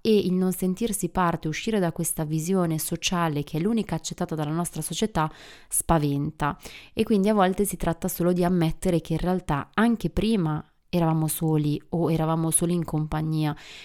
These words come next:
e quella solitudine che ora ci sembra maggiore in realtà è solo una solitudine diversa.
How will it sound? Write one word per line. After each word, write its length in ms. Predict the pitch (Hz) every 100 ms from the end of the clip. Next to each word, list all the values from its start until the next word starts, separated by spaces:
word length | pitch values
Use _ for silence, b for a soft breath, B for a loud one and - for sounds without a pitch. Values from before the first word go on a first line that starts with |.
| B
e 100 | 165
quella 240 | 208 233
solitudine 580 | - 175 165 185 190 165
che 120 | -
ora 120 | 175
ci 120 | 175 -
sembra 320 | 170 175 165
maggiore 680 | 151 147 151 165 151 147 -
in 100 | 175
realtà 380 | 180 196 190 165
è 100 | 160
solo 360 | - - 190 196
una 140 | 165
solitudine 500 | - 151 175 170 160
diversa. 720 | 151 143 135 175 - - 160